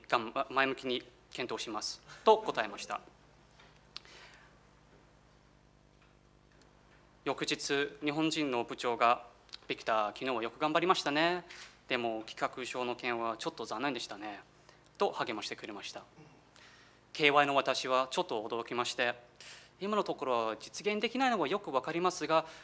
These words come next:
将来はできるかもしれませんよね。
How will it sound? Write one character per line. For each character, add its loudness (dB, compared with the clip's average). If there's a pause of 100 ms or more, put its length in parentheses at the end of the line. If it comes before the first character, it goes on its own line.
将 -2
来 2
は 4 (720)
で -8
き -2
る 0
か -6
も 0
し -4
れ -4
ま -2
せ -2
ん 2
よ -2
ね。 -4